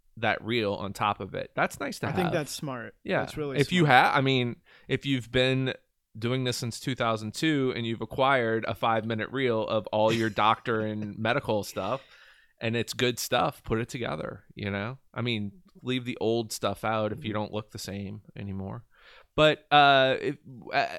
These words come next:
Speaker 1: coming in for the audition, you could say, "Hey, I have this."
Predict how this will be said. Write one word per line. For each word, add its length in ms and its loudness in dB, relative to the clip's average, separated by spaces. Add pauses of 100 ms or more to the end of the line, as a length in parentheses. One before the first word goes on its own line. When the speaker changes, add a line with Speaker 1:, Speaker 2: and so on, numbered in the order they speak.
(160)
Speaker 1:
coming 320 2
in 220 2
for 300 0
the 120 2
audition, 680 -2 (1900)
you 300 -2
could 260 -2
say, 420 4
"Hey, 260 2
I 100 4
have 340 2
this." 520 -2